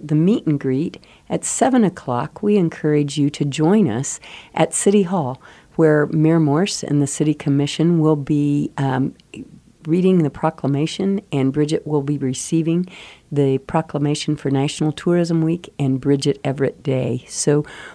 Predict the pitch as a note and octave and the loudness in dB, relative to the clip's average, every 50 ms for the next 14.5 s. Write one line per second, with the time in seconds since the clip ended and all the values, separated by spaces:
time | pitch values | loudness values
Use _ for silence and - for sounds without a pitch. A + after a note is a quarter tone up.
0 | - - E3+ E3 E3 F3+ F#3+ G3 G3 F3+ E3 D#3+ - - - - - D3+ C#3+ C#3 | -6 -2 0 0 2 2 2 2 4 2 2 0 0 -2 -6 -4 0 2 2 2
1 | C3+ C3+ C3 B2+ C3 B2 B2+ B2+ A#2+ A#2+ - - - C3+ B2+ B2+ - - - - | 2 2 0 -2 -2 -2 -2 -2 -2 -4 -4 -6 -6 -4 -4 -4 -6 -8 -8 -4
2 | - C3 B2+ C#3 D3 C#3+ C#3 C#3 C#3+ C#3 - - C3+ B2+ B2 B2+ - - - - | -4 -2 0 2 2 2 2 2 0 -2 -6 -2 -2 0 0 -2 -4 -8 -18 -20
3 | - _ - D#3 D#3 - - F3 D3+ D3+ D3 C#3+ C#3 C3+ C3 - - C#3 C#3+ D3 | -10 _ 0 0 2 2 0 -2 0 0 2 2 2 0 0 -2 0 0 2 2
4 | D#3+ D#3+ - F3 D#3+ - - D3+ C#3+ C#3+ D#3+ F3 G3+ A#3 A#3+ - - - - - | 2 2 2 2 0 0 0 0 0 2 2 2 0 0 -2 -6 -18 -20 -20 -20
5 | - - - D3 C#3+ C#3+ C#3 D3 - - D3+ D3+ D#3+ D#3+ D3+ C#3 - - D3 D3+ | -12 -6 -4 -2 -2 -2 -2 -2 -2 0 2 4 4 4 2 2 0 -2 0 2
6 | D3+ E3 E3 E3+ - - _ - - - D#3 D3+ - - D#3 D3 D3 D3 D3+ D3 | 2 2 2 0 -6 -8 _ -10 -4 -4 -4 -2 -2 -2 0 0 2 2 0 0
7 | C#3 D3 D3 D3 D3 _ - C3+ C3+ C3 B2+ - - - C#3+ C#3 C#3 C#3 C3 C3 | -2 -2 -4 -4 -6 _ -10 -6 -6 -6 -6 -6 -6 -2 0 2 2 2 2 0
8 | C3+ B2+ B2+ - - - - - C3+ B2+ - C#3 C3 C3 C3 C#3 - - C3 B2 | -2 -4 -4 -6 -8 -6 -6 -6 -6 -4 -2 0 0 2 0 0 -2 -2 -2 -2
9 | A#2+ B2+ B2+ - - - - - _ - D#3 C#3+ - - D3+ D3+ D#3 D3+ - - | -2 -2 -4 -8 -14 -20 -20 -18 _ -2 -2 -2 -2 -2 -4 -2 0 -2 -2 -4
10 | - - - - D#3+ D#3+ E3 E3 D#3 D3+ D3+ - C#3 D3 D3 C#3 C3+ - - - | -6 -10 -4 -2 0 2 2 2 0 -2 -4 -6 -4 -2 0 0 -2 -2 -6 -10
11 | - - C#3+ C#3+ C#3+ - - - - - _ - G3+ G#3+ A3 A3 F3+ E3 D#3+ E3 | -6 -2 -2 -2 -2 -4 -10 -20 -20 -10 _ 0 2 4 4 4 2 2 0 -2
12 | D3 D3 - - - F#3 F#3+ F#3+ E3+ E3 - - E3 D3+ D#3 D3+ C#3+ - - - | -2 -2 -2 0 0 0 2 2 0 0 0 0 0 0 0 -2 -4 -8 -4 -4
13 | C#3+ C#3+ - - C#3+ C#3+ C#3+ - - - D#3+ D#3+ D#3 D3 D3 D3 C#3+ C#3+ - - | -4 -4 -2 -2 -2 -2 -2 0 0 2 2 4 4 2 2 2 0 0 -2 0
14 | D3+ D3+ D#3 D#3 D3+ C#3+ - - - | 0 0 0 2 0 0 0 -2 -8